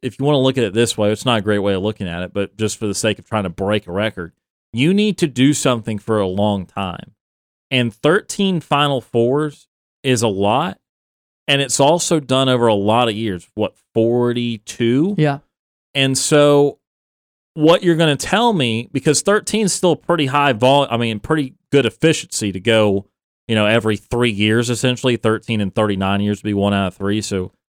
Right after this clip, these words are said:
Speaker 1: almost every three years he's going to a Final Four. You mean someone is going to do that for the same amount of time, but at a better rate? Because otherwise, you're saying someone's either gotta coach, like, fifty years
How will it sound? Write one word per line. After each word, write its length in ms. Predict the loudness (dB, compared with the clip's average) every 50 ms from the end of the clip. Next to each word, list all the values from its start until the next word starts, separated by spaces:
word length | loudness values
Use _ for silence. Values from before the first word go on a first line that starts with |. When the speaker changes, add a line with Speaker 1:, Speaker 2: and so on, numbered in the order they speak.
| _ -2
Speaker 1:
almost 360 | -2 0 2 2 0 0 0
every 220 | -2 -2 -2 -2 -4
three 340 | -6 -4 -4 -4 -4 -4 -6
years 340 | -6 -4 -4 -2 -4 -4 -6
he's 120 | -8 -6 -4
going 200 | -2 -2 -2 -2
to 80 | -4 -6
a 40 |
Final 280 | -6 -4 -4 -4 -4 -6
Four. 440 | -6 -4 -2 0 0 0 -2 -4 -8 _ _ _ _ _ _ _ _ _ _ _ _
You 160 | 0 2 2
mean 200 | 4 2 2 0
someone 440 | 0 0 0 2 2 2 2 0 0
is 120 | -2 -2
going 240 | -2 -2 -2 -2 -4
to 100 | -4 -6
do 320 | -8 -4 -2 0 2 2 2
that 460 | 2 2 2 2 2 0 -2 -2 -6 _ _ _ _ _ _ _ _ _ _ _ _ _ _ _ _ _ -2
for 100 | -2 0
the 140 | 0 0
same 380 | -2 -2 -2 0 0 2 2 2
amount 240 | 2 2 0 0 -2
of 60 | 0
time, 200 | 0 2 2 4
but 140 | 4 2 2
at 60 | 2
a 40 | 0
better 300 | 0 0 0 2 0 0
rate? 440 | -2 -4 -4 -4 -4 -6 -8 _ _ _ _ _ _ _ _ _ _ _ _ _ _ _ _ _ _ -6
Because 300 | -2 2 2 2 4 4
otherwise, 480 | 4 4 4 4 4 4 4 4 2
you're 80 | 0 -2
saying 280 | -2 0 0 0 0 0
someone's 360 | 0 0 2 2 2 2 2
either 140 | 2 2 2
gotta 180 | 2 2 2
coach, 260 | 2 0 0 0 0
like, 160 | -4 -6 -6 _
fifty 420 | _ _ -2 -2 0 -2 -4 -6
years 640 | -4 -2 0 0 0 0 -4 -6 -10 -14 -16 -16